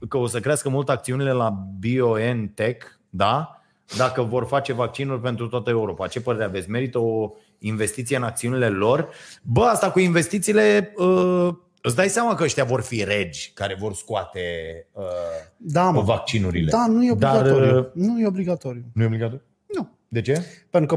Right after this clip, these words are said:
Speaker 2: poți să o joci și așa, să vinzi, uh, după ce ți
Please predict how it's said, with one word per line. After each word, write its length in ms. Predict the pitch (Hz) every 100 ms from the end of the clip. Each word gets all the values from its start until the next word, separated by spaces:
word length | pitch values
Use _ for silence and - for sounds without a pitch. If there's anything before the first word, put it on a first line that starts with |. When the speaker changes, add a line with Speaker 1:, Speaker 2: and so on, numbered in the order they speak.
| 180
Speaker 2:
poți 100 | -
să 60 |
o 40 | 175
joci 180 | 180 165
și 100 | 156
așa, 240 | 120 113
să 160 | - 127
vinzi, 360 | 147 165 139
uh, 240 | 143 131 123
după 180 | 120 123
ce 280 | 113 143 135
ți 260 | - 131